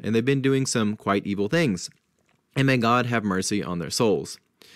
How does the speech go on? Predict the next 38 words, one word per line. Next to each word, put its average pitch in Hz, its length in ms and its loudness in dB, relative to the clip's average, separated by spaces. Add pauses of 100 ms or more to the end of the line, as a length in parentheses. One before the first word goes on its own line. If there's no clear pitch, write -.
(880)
And 165 480 6
I 139 60 2
really 226 240 6
do 160 160 8
hope 135 300 6
that, 113 260 4
that 110 160 2
God 127 300 4
can 120 120 -6
send 127 220 2
some 110 140 2
morally 123 320 4
righteous 113 500 2
individuals 143 640 4
to - 80 -4
bring 120 200 4
stability 143 680 4
to 117 100 0
this 113 400 2
society, 120 680 4 (200)
because 113 520 2 (100)
this 117 320 0
is 180 100 2
really 160 200 4
what 131 140 6
it's 110 120 0
going 113 160 2
to 98 80 4
take. 101 320 2
It's 95 140 -4
going 165 240 2
to 185 60 4
take 135 280 0
people 143 280 0
who 113 120 0
can 107 140 0
move 123 160 2
away 113 380 2